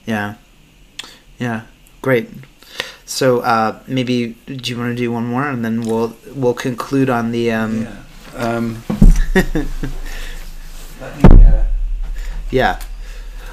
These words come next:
Speaker 2: let me see what else. Oh, yeah, I do have, this is terrible.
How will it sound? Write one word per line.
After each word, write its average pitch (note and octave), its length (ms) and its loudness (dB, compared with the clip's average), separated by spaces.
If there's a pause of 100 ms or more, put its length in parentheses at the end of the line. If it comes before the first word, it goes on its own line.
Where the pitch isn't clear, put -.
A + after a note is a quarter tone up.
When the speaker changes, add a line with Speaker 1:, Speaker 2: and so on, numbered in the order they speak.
(400)
Speaker 2:
let C3 80 -18
me C#3+ 80 -18
see C3+ 200 -18
what A#2 160 -10
else. A#2 260 -12
Oh, E3 180 -4
yeah, F3+ 200 -6
I B2+ 100 -12
do F#3 200 -14
have, D#3+ 360 -16 (1000)
this C#3 160 -20
is - 60 -20
terrible. B2 440 -14